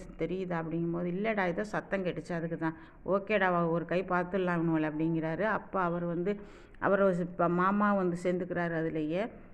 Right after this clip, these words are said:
எல்லாரும் இருக்கும்போது அதே மாதிரி வந்து ரெண்டு பையனும் வந்து இறங்குறானுவோ, இறங்கிட்டு, ஆம், குதிக்கிறானுவோ, மெதுவா போறானுவோ, தங்கமயில் இருக்கிற ரூமுக்கு போறானுவோ. ஏன்டா அவன் நினைச்சிட்டு போறது அங்க தான் மாப்பிள்ளை இருக்கிறான்ட்டு. ஆனா தங்கமயில் இருக்காங்க. இவங்களை வந்து கதிர் பார்த்துடுறாரு. கதிர் பார்த்துட்டு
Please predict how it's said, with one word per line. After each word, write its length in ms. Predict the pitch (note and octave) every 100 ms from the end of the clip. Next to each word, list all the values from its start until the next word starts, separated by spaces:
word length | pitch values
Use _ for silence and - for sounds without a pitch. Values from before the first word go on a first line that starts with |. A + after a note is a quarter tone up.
| -
எல்லாரும் 340 | F#3 G3 G#3
இருக்கும்போது 500 | G3 G3 F#3+ F3+ F#3
அதே 320 | A3+ E3 F3+
மாதிரி 320 | A3+ G3+ F#3 F#3
வந்து 220 | F3+ F#3+
ரெண்டு 220 | E3+ E3
பையனும் 400 | E3 F3 F#3+ F3
வந்து 220 | F3 F3+
இறங்குறானுவோ, 520 | E3+ F3 F3+ E3+ E3+
இறங்கிட்டு, 560 | F3+ E3 F#3 F3 F3+ A3 - - -
ஆம், 420 | - F3 F3 F3
குதிக்கிறானுவோ, 720 | E3+ F#3+ F#3+ G#3+ G3+ F#3+ G3 D#3+
மெதுவா 360 | E3 F3 G3+ F3+
போறானுவோ, 400 | F3+ F#3 F3+ E3+
தங்கமயில் 480 | D3+ E3+ F#3 F3+ F3
இருக்கிற 320 | E3 F#3 F3+
ரூமுக்கு 380 | F3 F#3+ F3+ E3+
போறானுவோ. 460 | F3 F3+ F3 E3 E3+
ஏன்டா 340 | G3+ F3 F#3
அவன் 380 | G3+ F3 F3+ G3+
நினைச்சிட்டு 360 | G3+ G#3 G3+ F#3
போறது 220 | F#3 F3+
அங்க 280 | F#3+ F3+ F3+
தான் 180 | F#3 F#3+
மாப்பிள்ளை 420 | E3+ F3+ F#3 F3
இருக்கிறான்ட்டு. 380 | E3+ E3+ E3 E3+
ஆனா 240 | G3 F#3+ G#3
தங்கமயில் 460 | D#3 F3+ G3+ F#3+ E3
இருக்காங்க. 560 | D#3 - E3 D#3+ G3 - - - -
இவங்களை 320 | G3 A3 A3
வந்து 220 | G3 G3+
கதிர் 320 | G#3 F3 G3+ G3
பார்த்துடுறாரு. 600 | F3+ F3+ F#3 F3+ F3 G#3+
கதிர் 280 | F3+ F3 G3+
பார்த்துட்டு 340 | F#3 F3 F3+